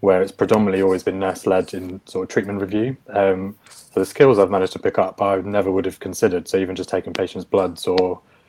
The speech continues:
this week has been quite clinically challenging. Um, things that don't normally happen, such as cardiac arrest and radiotherapy, it's something that happened. But having the skills of intermediate life support, cannulation, all these extra skills, I've done a physical assessment module. Almost in a way,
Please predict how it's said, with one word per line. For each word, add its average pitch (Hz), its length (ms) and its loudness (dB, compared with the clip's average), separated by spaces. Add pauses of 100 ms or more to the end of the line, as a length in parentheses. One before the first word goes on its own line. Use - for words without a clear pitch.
(280)
this 117 180 4
week 107 180 4
has 95 140 -2
been 90 160 -4
quite 101 240 0
clinically 101 420 4
challenging. 95 640 0
Um, 95 460 -2
things 113 260 2
that 101 120 2
don't 104 140 2
normally 98 300 0
happen, 92 300 -2
such - 200 -8
as 87 80 -10
cardiac 95 380 -4
arrest 92 320 -2
and 92 80 -8
radiotherapy, 90 720 -4 (500)
it's - 140 -6
something 95 280 -6
that 90 80 -6
happened. 107 420 0 (140)
But 101 240 0 (460)
having 107 320 2
the 104 80 2
skills 101 400 2
of 98 160 -2
intermediate 101 500 -2
life 95 180 2
support, 92 400 0
cannulation, 98 840 2 (280)
all 113 180 0
these 98 160 0
extra 95 240 -4
skills, 95 320 2
I've 90 80 -6
done 95 160 -2
a 92 60 -4
physical 98 320 -2
assessment 95 420 -2
module. 92 400 -4 (800)
Almost 135 420 2
in 113 80 4
a 113 60 6
way, 104 380 6